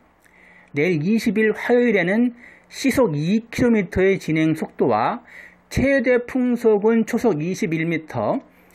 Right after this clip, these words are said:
강풍 반경은 백이십 킬로미터가 될 것으로 보입니다.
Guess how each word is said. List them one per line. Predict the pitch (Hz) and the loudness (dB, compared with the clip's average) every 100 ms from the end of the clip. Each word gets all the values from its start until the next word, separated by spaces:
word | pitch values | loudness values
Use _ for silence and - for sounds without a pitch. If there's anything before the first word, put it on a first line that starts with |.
| _ | _
강풍 | - 147 156 185 - 214 | -8 -4 -2 -4 -6 -6
반경은 | 185 139 151 147 143 180 208 156 | -4 -2 0 0 0 0 -2 -4
백이십 | 139 139 143 170 151 | -4 -4 -4 -6 -6
킬로미터가 | 196 190 147 127 139 | -4 -2 -4 -4 -4
될 | 131 117 | -4 -6
것으로 | 139 135 | -6 -4
보입니다. | 123 120 117 95 110 240 | -2 -2 -4 -4 -4 -4